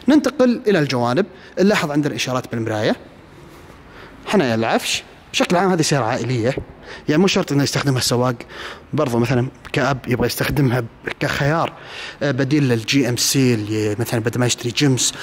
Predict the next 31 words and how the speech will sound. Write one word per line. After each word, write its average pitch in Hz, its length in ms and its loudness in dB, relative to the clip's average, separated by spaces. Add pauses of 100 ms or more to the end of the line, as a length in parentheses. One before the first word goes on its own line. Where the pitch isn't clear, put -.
(240)
أو 127 80 4
يشتري 127 280 2
جي 127 120 0
اكس - 280 -2
ار 127 320 0
إنه 123 100 -2
يخليه 127 240 0
في - 80 -2
البيت 123 260 0
للسفريات، 131 640 0
برضو 131 160 0
تكون 120 220 -2
هذه 123 180 -2
برضو 117 240 -4
خيار 123 300 -2
مناسب 131 400 -2
كسفريات 123 600 -2
طرق 117 220 -4
سريعة. 117 440 -4 (1900)
آه، 165 240 4
عندنا 185 280 4
إنارة 165 240 4
ال 143 140 0
إي 139 100 0
دي 135 120 0
خلفية 131 520 -2 (2250)
زي 117 120 -2
ما 107 60 0
تلاحظون، 127 360 0 (640)
جراند 131 300 2
Carnaval، 117 520 0